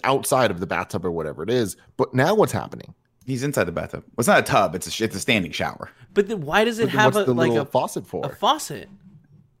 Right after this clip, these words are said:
Speaker 2: I don't have all the answers, guys. This is, you've stumped me. I don't know. Maybe for your feet, washing your feet. I,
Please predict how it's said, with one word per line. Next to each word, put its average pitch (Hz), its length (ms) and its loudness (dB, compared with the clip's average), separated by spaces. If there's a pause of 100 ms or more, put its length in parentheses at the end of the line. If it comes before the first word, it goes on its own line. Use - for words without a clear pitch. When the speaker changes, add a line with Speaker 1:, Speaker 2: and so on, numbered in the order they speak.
(1040)
Speaker 2:
I 110 100 0
don't 110 160 4
have 101 140 0
all 92 80 2
the 85 120 -4
answers, 95 300 -4
guys. 85 300 -4 (300)
This 101 180 0
is, 92 140 -2 (120)
you've 247 140 2
stumped - 320 2
me. 87 180 -2 (120)
I 240 100 0
don't 104 200 2
know. 101 120 0
Maybe 104 240 0
for 110 140 -4
your 92 100 -2
feet, 101 320 -2
washing 98 320 0
your 87 100 -2
feet. 101 300 -4
I, 120 80 0